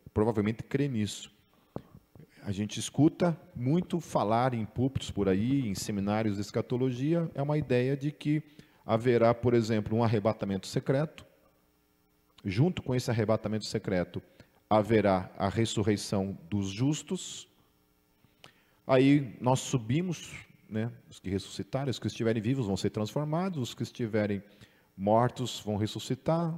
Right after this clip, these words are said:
e vão subir para estar com Cristo. Depois de sete anos, depois de sete anos, Jesus volta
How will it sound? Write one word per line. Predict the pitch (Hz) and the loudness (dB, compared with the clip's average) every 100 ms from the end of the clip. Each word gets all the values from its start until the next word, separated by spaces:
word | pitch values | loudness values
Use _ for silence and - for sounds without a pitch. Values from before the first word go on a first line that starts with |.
| 143 | -8
e | 113 | -6
vão | 117 120 | -4 -4
subir | - 123 87 110 117 | -4 -4 -2 -2 -2
para | - 107 | -2 -4
estar | 104 113 110 | -2 -4 -4
com | 104 | -8
Cristo. | 95 82 65 - - _ _ - _ | -8 -8 -8 -10 -18 _ _ -20 _
Depois | 139 - 151 190 190 - - - | -2 0 4 6 6 2 -6 -6
de | 110 | -6
sete | - - 156 156 131 | -4 0 0 0 0
anos, | 117 131 147 143 - - _ _ _ _ _ _ _ _ - | 2 0 -2 -8 -12 -20 _ _ _ _ _ _ _ _ -18
depois | 98 131 120 | -6 -4 -4
de | |
sete | - 143 127 | -2 -4 -2
anos, | 127 123 - _ _ _ - - _ _ | -6 -8 -16 _ _ _ -20 -20 _ _
Jesus | - 101 113 127 | -4 -2 0 -2
volta | 87 107 117 - 151 | 2 4 4 2 -6